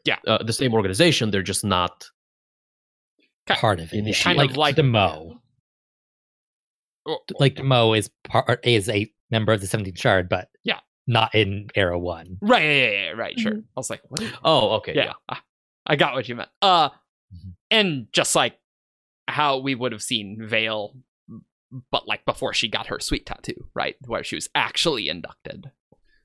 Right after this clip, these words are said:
Speaker 1: Uh,
Speaker 2: Sure.
Speaker 1: but, but we've seen that on other worlds, and are we pretty close to figuring <laughs> that out? I don't know.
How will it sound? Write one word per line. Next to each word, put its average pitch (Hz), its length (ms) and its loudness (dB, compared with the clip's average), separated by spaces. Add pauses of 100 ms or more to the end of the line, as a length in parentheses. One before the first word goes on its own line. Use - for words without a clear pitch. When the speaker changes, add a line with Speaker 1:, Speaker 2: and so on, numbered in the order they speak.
(160)
Speaker 1:
Uh, 113 280 0
Speaker 2:
Sure. 90 160 -8
Speaker 1:
but, 123 160 2 (960)
but 117 100 -2
we've 110 120 -4
seen 135 440 2
that 147 300 4
on 175 160 2
other 240 200 6
worlds, 117 400 0
and 120 300 -6 (840)
are 240 120 2
we 403 120 2
pretty 427 240 2
close 427 240 4
to 415 100 4
figuring 427 280 6
<laughs> 415 60 6
that 440 360 8
out? 480 60 8
I 359 120 4
don't 330 220 6
know. 277 680 6